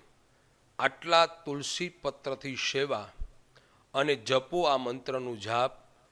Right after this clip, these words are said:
ભગવાનની પરમ કૃપા પ્રાપ્ત થશે અને તમામ પ્રકારની સુખ અને શાંતિની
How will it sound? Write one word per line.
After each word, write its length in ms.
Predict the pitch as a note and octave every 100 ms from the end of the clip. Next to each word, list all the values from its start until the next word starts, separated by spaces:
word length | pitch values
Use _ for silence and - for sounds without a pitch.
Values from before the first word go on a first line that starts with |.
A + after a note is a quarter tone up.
| _ _
ભગવાનની 580 | A2+ A#2 B2+ C#3 D3+ E3+
પરમ 380 | E3 - A2+ C3
કૃપા 540 | B2 - A2+ - A#2+ B2+
પ્રાપ્ત 480 | - B2 B2+ -
થશે 420 | D3+ D3+ C#3 D#3 D#3 D#3 - _ - -
અને 300 | B2 C#3 A#2+ A2 - _ -
તમામ 380 | C3+ D#3 E3 D#3+
પ્રકારની 760 | C#3 C3 B2+ A#2 A2 A2+ G#2 G2 - - - - -
સુખ 200 | E3 -
અને 180 | C3+ B2
શાંતિની 720 | A2+ A#2+ A2 A2 - C3+ C#3